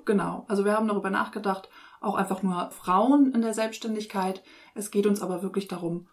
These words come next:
Mutter und Selbstständigkeit, ähm, zu vereinen, weil es einfach viele, viele Sachen gibt,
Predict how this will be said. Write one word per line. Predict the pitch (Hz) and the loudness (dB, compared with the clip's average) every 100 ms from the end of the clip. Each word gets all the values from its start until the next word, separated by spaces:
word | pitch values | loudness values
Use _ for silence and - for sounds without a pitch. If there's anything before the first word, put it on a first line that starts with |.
| _ _ - | _ _ 0
Mutter | 190 208 185 160 202 _ | 4 4 2 -8 -12 _
und | 180 165 - | -6 -6 -8
Selbstständigkeit, | - 160 160 - 165 82 - 160 156 165 | -10 -10 -10 -10 -10 -10 -12 -14 -12 -12
ähm, | 165 165 | -10 -10
zu | 170 | -10
vereinen, | - - 170 175 185 - | -10 -8 -6 -6 -8 -6
weil | 165 | -6
es | 170 | -6
einfach | 170 175 175 - | -8 -8 -12 -16
viele, | - - 220 220 | -12 -6 -2 -2
viele | 220 202 | 0 0
Sachen | 190 170 180 | 0 -2 -4
gibt, | 170 170 - | -6 -8 -10